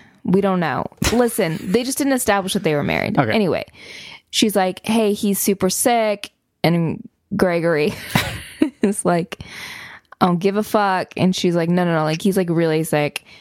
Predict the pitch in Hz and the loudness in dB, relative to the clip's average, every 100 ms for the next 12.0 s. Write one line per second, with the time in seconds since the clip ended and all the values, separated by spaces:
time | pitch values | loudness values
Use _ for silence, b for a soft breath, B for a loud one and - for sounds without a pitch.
0 | B - 185 127 233 208 220 214 - - | B -2 0 2 0 -2 -6 -10 -12 -4
1 | - 294 294 294 269 262 - - 214 202 | 0 2 4 2 0 -2 -4 0 2 2
2 | 196 190 175 - 170 147 143 151 147 - | 2 2 0 0 0 0 2 2 0 -2
3 | - - 180 170 170 147 - - - 175 | -4 0 0 2 2 0 -4 -2 0 2
4 | 185 175 - 180 156 151 - 156 143 131 | 2 0 -2 -2 0 0 0 2 2 0
5 | - - - 180 135 135 - _ _ _ | -2 -8 -2 0 0 -2 -6 _ _ _
6 | - - 143 127 - - _ _ _ - | -20 -2 -2 -2 -10 -16 _ _ _ 0
7 | 135 - - 131 - 131 117 - - - | 0 -2 -2 -2 0 0 0 -4 -6 -8
8 | - - 151 123 - - 185 - 180 202 | -4 2 2 2 -2 0 0 0 2 2
9 | 196 202 196 220 208 - - 240 180 131 | 0 -2 -2 -2 -2 -4 0 2 2 0
10 | 120 117 147 143 190 147 147 160 139 113 | 0 0 0 2 0 2 0 2 0 0
11 | 135 139 131 123 120 113 123 147 160 147 | 0 0 0 2 2 2 0 0 -2 -4